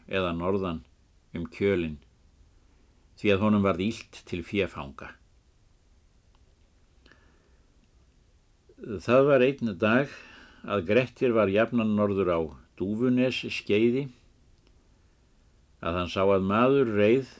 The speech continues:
norðan eftir kýlinum. Sá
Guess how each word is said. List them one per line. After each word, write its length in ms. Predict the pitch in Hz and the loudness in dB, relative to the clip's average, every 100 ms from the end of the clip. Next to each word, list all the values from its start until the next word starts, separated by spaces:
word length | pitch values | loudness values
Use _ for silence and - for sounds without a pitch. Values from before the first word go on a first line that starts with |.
| - _ _ _ _ | -20 _ _ _ _
norðan 420 | - 104 113 117 | -4 -2 0 0
eftir 280 | 110 - 92 | -2 -4 -12
kýlinum. 480 | - 90 87 101 120 123 - _ _ _ _ _ _ _ _ _ _ - | -8 -6 -2 -2 -4 -8 -18 _ _ _ _ _ _ _ _ _ _ -12
Sá 160 | - | -4